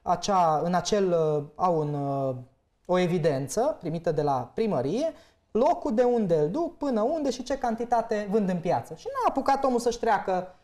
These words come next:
cantitatea. Cu certificat de producător, tot în regulă. Douăzeci și cinci de mii, două mii cinci sute de lei. Mi-a spus: „Domnule, dar eu nu vând, dacă o vând toată, nu iau atâția bani. Amendă două mii cinci sute de lei, ne judecăm.” Este inadmisibil. Deci,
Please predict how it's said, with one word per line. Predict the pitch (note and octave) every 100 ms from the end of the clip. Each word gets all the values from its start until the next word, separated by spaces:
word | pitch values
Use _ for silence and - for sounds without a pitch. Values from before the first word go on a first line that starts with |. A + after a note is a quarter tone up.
| _
cantitatea. | - G3 G3+ F#3+ C3 - G#2+ - _ _ _ _ _ _ _ - _
Cu | A3
certificat | A#3 G#3+ F#3+ - A#3+
de | A3
producător, | G3 E3+ F#3 G3 G#3
tot | G#3
în | F#3
regulă. | F3 C3 A#2+ - - _ _
Douăzeci | G#3 B3+ B3
și |
cinci | B3 A#3
de | G3+
mii, | F#3
două | F#3 A3+ C#4
mii | A#3
cinci | - A3+
sute | -
de | F3
lei. | E3+ A#2+ - _ G3+
Mi-a | G#3+
spus: | G#3
„Domnule, | G#3 A3 E3
dar | D#3+ F#3+
eu | A3
nu | F#3+
vând, | G3 G#3 D#3
dacă | D3 -
o | C#3+
vând | F3 E3+
toată, | - C3 E3+ - C#4+ D#4+ D#4+ - _ -
nu | D#4+ E4+ C#4+
iau | C4+
atâția | B3 A#3+ A#3
bani. | G3 G#2+ A2 _ -
Amendă | C#3+ A3+ D4+ C4
două | C4+
mii | C4
cinci | A#3+
sute | B3 E3
de |
lei, | F#3
ne | A#3+
judecăm.” | A#3 A3+ D3 G#2+ - _ _ - - C#3 C#3+ - -
Este | A#2+ - C#3+ D3 F3
inadmisibil. | F3+ D#3+ F3+ A#3+ E3+ G#2 G#2 _ _ _ _ _ _ _ _ _ _ _ _ _ _ _ _ _
Deci, | _